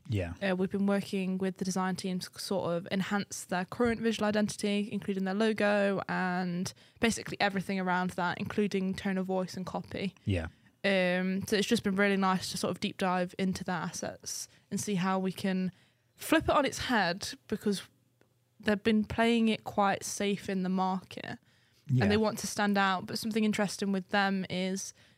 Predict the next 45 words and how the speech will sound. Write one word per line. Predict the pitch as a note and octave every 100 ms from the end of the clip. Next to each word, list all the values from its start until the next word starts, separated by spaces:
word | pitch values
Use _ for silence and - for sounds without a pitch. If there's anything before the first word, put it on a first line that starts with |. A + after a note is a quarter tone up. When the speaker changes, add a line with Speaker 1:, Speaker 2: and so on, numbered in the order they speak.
| _
Speaker 2:
they | G#3
want | G#3+ G#3+
to |
stand | - G#3+ G#3
out | G3 -
in |
the | G3
market, | G#3 G#3+ G#3+ - F#3+ F#3+ -
but | G#3 -
their | F#3+
target | - G3+ F#3+ -
audiences | G#3 G3 G3 D#3+ - - F3+ F3+ - - - _ _ _ _ _ -
aren't | A3 A3+ G#3+ G#3 G#3+ - - - - -
Gen | G#3 G3 F#3 F#3+
Z. | F#3 F#3 F3 F3+
They | F3+
aren't | F#3 F#3+ F3+ F3 -
these, | - F#3+ D#3
Speaker 1:
Yeah, | B2 G2+ F2+
Speaker 2:
they | F#2+
Speaker 1:
yeah, | G2+ G3
Speaker 2:
aren't | F#3 F#3+
Speaker 1:
yeah. | E2+ F2+ -
Speaker 2:
people | A#3 - G3
that | F#3 - _ _ - _ _
you | G3+ G3
can | F#3+ G3
kind | F#3 F#3 F3+
of | F3+
take, | - - G3 - - - _ -
Speaker 1:
Yeah. | A#2+ F2+ -
Speaker 2:
flip | - - A#3+ -
the | G#3+
marketing | G3 F#3 G3+
on | F#3+
its |
head | - F3+ -
completely. | - G3 - G3 F#3 - A#2+ G#2+ - -
Speaker 1:
What | E3 D3+
I've |
liked | C#3+ C3 -
about | B2+ G#2
the |
process | - A2 G2 - F#2 - G#2+
is | G2+ F#2+ F#2 F#2 -